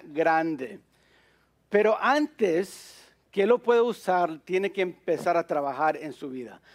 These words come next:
Sacar unas cosas y meter otras cosas. Tiene que construir la vida de Jonás de una forma donde Él lo puede ahora usar. Ahora, me gusta y, um,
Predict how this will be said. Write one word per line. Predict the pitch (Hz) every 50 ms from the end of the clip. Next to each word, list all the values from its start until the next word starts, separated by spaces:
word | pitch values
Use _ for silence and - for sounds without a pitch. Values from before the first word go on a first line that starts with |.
| - -
Sacar | - 214 180 - - 175 196 208 214
unas | 226 233 226 214 180 -
cosas | - 208 208 196 - 220 214 - -
y | 156 175 165
meter | 156 147 - 170 160 156
otras | 156 147 156 147 - -
cosas. | - 151 143 - 156 139 -
Tiene | - 190 208 226 220
que | 220 - 208 185 - - - - - - _ _ -
construir | - 208 196 165 - - - 180 202 190 190 208 226 247 233
la | 240 220 196 180
vida | 190 202 208 208 196
de | 196 190
Jonás | - 185 185 170 170 160 165 165 151 - - _
de | - 170 175
una | 196 220 208
forma | - - - 185 190 185 190 185 175
donde | 160 165 165 156 160
Él | - 170 175 175
lo | 180 170
puede | - - 170 165 170 170
ahora | 143 156 147 147 156 160 156 151 143 - _ _ _ _ _
usar. | - 147 - - - 143 113 104 - - _ _ _ _ _ _ _ _ _ _ _ _ _ _ _ _ _ _ _ _ _ _ _ - _ -
Ahora, | - 202 208 151 - _ _ _ _ _ _ _ _ _ _ _ _ _ _ _ -
me | 165 170
gusta | 185 226 254 202 - - 269 262 226 170
y, | 175 196 196 180 -
um, | - 180 170 165 160 147 135 127 127 127 117